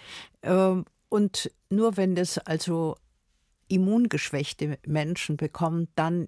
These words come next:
wird es auch, kann es auch, äh, eine schwere Erkrankung werden. Es gibt keine spezielle Therapie dafür, nur symptomatisch, also dass man halt schaut, dass, äh, dass man gut abhusten kann und, äh,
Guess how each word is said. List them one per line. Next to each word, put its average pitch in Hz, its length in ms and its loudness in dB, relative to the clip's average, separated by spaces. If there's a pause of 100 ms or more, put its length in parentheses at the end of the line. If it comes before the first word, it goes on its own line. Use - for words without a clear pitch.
(120)
wird 165 280 -2
es 156 160 -6
auch, 151 340 -4
kann 165 200 0
es - 240 -4
auch, 147 280 -8 (420)
äh, 147 360 -2 (300)
eine 147 180 0
schwere 165 320 2
Erkrankung - 560 -6
werden. 131 360 -6 (580)
Es - 260 -2
gibt - 360 -2
keine 196 460 0
spezielle 190 680 -2
Therapie 180 500 -4
dafür, 208 580 -2
nur 170 320 0
symptomatisch, 165 1040 -4
also 147 240 -6
dass - 180 -6
man 147 200 -2
halt - 260 -6 (500)
schaut, 165 420 0
dass, - 320 -4
äh, 156 280 0 (220)
dass - 160 -6
man 139 80 -2
gut - 220 -6
abhusten 196 600 -2
kann 156 340 -6
und, - 420 -8
äh, 143 320 -2